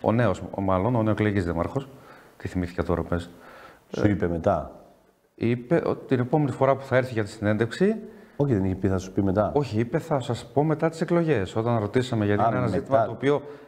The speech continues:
Speaker 1: θα κληθούν να το εφαρμόσουν οι δήμαρχοι, έτσι.
Speaker 2: Ναι.
Speaker 1: Τον, ο πολιτικό γάμο των ομόφυλων ζευγαριών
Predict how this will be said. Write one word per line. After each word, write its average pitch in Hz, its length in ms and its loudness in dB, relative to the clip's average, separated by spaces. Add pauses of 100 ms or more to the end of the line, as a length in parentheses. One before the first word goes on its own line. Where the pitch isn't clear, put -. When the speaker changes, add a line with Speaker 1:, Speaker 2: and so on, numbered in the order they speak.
Speaker 1:
θα - 140 -2
κληθούν 98 300 0
να 143 60 2
το 143 100 -4
εφαρμόσουν 127 520 0
οι 123 40 0
δήμαρχοι, 131 440 0
έτσι. 92 440 -2 (120)
Speaker 2:
Ναι. 92 140 -2 (640)
Speaker 1:
Τον, 98 180 -6
ο 92 320 2
πολιτικό 98 340 0
γάμο 98 400 2
των 95 120 -4
ομόφυλων 95 400 -2
ζευγαριών 87 580 0